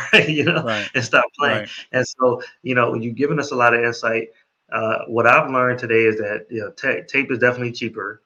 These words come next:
Speaker 1: you know, from many aspects, right? Overall T C O, you know, a lot of times I've been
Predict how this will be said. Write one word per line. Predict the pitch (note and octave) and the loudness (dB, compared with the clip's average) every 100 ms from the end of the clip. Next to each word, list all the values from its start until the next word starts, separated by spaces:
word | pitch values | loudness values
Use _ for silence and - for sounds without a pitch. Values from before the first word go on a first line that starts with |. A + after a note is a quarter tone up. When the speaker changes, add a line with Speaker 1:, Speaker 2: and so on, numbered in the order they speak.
| _ | _
Speaker 1:
you | A2+ | -6
know, | G#2+ G#2+ | -4 -6
from | G#2+ G#2+ | -8 0
many | B2+ C3 A#2+ | 2 2 2
aspects, | G#2 G2+ - - - | 2 0 -8 -12 -8
right? | G#2 G#2+ | -6 -2
Overall | A#2+ A2+ A2+ A2+ | -2 0 0 0
T | A2 A#2+ | 0 -8
C | - A2+ | -6 -4
O, | G#2+ G#2 G2+ _ _ _ | -2 -4 -10 _ _ _
you | A#2+ A2 | -4 -2
know, | G#2 G#2+ | -2 -2
a | |
lot | G#2+ A#2+ | 0 2
of | A#2+ | 0
times | - A2 G#2+ | 2 0 0
I've | G#2+ G#2+ | -2 -4
been | A2 G#2+ | -6 -6